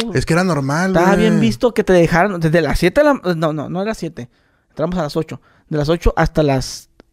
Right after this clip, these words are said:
Speaker 2: a una, una de la tarde. De, de ocho a cuatro, no, no, de siete a cuatro, no, no. Dije siete a cuatro hace rato, pero no, me equivoqué. Del horario de la escuela era de ocho de la mañana a una de la tarde.
Speaker 1: A una, ujú.
Speaker 2: Era el turno de la mañana. El, eh, entonces,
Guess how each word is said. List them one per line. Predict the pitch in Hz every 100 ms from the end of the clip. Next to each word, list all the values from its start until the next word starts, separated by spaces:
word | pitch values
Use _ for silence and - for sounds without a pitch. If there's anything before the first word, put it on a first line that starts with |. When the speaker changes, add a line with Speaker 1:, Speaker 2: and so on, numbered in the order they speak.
| -
Speaker 2:
a | 151
una, | 165 185
una | 170 185
de |
la | 170 143
tarde. | 139 135 - 135
De, | 139 - - _
de | 143 135
ocho | 135 -
a | 160
cuatro, | 151 151
no, | 139 151
no, | 151 139 143
de | 143
siete | 156 170
a |
cuatro, | 160 147
no, | 151
no. | 147
Dije | 135 165 202
siete | 208 208
a |
cuatro | 214 220 208
hace |
rato, | 220 247 220
pero | 151
no, | 147
me | 135
equivoqué. | 135 135 127 143 - _ _ _ - _ -
Del | 147 147 143 139 143
horario | 151 165 202
de | 220
la | 185 160
escuela | 143 190 220 233 214
era | 214 214
de | 175
ocho | 160 180 220
de |
la | 202 180
mañana | 175 196 226 240
a | - 151
una | 151 160
de | 151
la | 139
tarde. | 139 127 113 - _ -
Speaker 1:
A | 104
una, | 120 120 120 - 127
ujú. | 131 131 - _ -
Speaker 2:
Era | 156
el | 165 151
turno | - 151 165 160
de | 156
la | 147
mañana. | 151 175 196 196 180 _ _
El, | - 135 127 -
eh, | 127 135
entonces, | 131 143 151 165 -